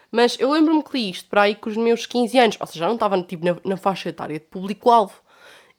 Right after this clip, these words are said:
E eu gostei, e eu continuo a gostar, eu não consigo vender, por exemplo, eu não consigo vender o livro, porque para mim foi um livro importante, estão a entender? Por isso lá está, nem tudo é mau, porque estes livros podem ser importantes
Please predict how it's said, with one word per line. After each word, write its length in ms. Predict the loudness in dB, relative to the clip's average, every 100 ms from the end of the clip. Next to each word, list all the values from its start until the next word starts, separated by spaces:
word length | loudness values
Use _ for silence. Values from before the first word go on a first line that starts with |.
| _ 0
E 100 | 4
eu 120 | 4
gostei, 560 | 2 0 2 4 0 2
e 80 |
eu 80 | 2
continuo 320 | 4 6 6
a 20 | 6
gostar, 260 | 2 4
eu 80 | 4
não 100 | 4
consigo 320 | 2 0 0
vender, 220 | 2 2
por 220 | 0 -4 -2
exemplo, 200 | 0 2
eu 40 |
não 80 | 0
consigo 280 | 0 0 2
vender 220 | 2 2
o 80 | -2
livro, 340 | -8 -10 -12 _ -20 _
porque 300 | -12 -8 -12 _ _ _ _ _
para 100 | 0
mim 100 | 2
foi 140 | 4 2
um 80 | 2
livro 180 | 2
importante, 380 | 0 -2 2 2
estão 140 | 2 -2
a 20 |
entender? 340 | 0 0 -2 -6 -20 _
Por 120 | -6
isso 140 | 2
lá 60 | 2
está, 360 | 4 0 0 _ _ _ _ _ _
nem 200 | 4 4
tudo 200 | 6 4
é 60 | 6
mau, 360 | 6 6 2 -6 -20 _ -8
porque 280 | -8 -8 -4
estes 220 | -2 0
livros 160 | -2 2
podem 240 | 2 2
ser 180 | 0 -2
importantes 720 | -2 -2 -2 -2 -2 -16 -20